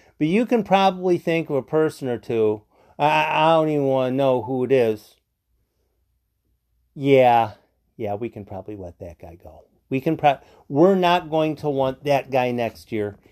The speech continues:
He's not going to be a part of our squad next year. Let's flip, let that guy go away, bring in Ryan Meisinger, see if he's any good.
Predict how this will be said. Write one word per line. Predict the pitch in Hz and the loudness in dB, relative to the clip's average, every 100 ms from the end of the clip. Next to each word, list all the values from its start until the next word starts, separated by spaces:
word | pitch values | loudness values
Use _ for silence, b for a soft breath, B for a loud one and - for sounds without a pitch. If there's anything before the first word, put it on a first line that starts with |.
| b b | b b
He's | - 147 156 135 | -6 0 0 0
not | 131 135 143 147 127 | 0 2 0 -2 0
going | 131 135 139 | 2 2 0
to | 139 | -4
be | 117 123 127 - | -4 -4 -4 -6
a | |
part | - - 113 117 113 | -8 -2 -2 -2 -4
of | 107 | -2
our | 110 | -2
squad | 107 - 135 135 135 127 | -2 -4 2 4 4 0
next | 123 - - 120 | -8 -10 -14 -8
year. | 117 110 107 _ _ _ _ | -4 -4 -6 _ _ _ _
Let's | - 139 160 175 - | -6 4 4 4 -2
flip, | - - 156 160 147 147 - - _ _ _ | -20 -14 0 4 6 4 0 -20 _ _ _
let | - 120 107 - | -6 -4 -4 -2
that | 127 147 | 0 0
guy | 160 165 | 2 0
go | 151 160 156 | 2 0 2
away, | 151 131 127 123 113 _ _ 131 | 4 4 2 -2 -6 _ _ -2
bring | 151 170 | 0 2
in | 170 | 0
Ryan | 151 143 139 | 0 0 -2
Meisinger, | 131 120 - 135 143 147 | -2 -4 -6 -10 -10 -10
see | 127 | -8
if | 120 | -8
he's | 139 | -6
any | 156 | -4
good. | 202 302 143 | 2 2 2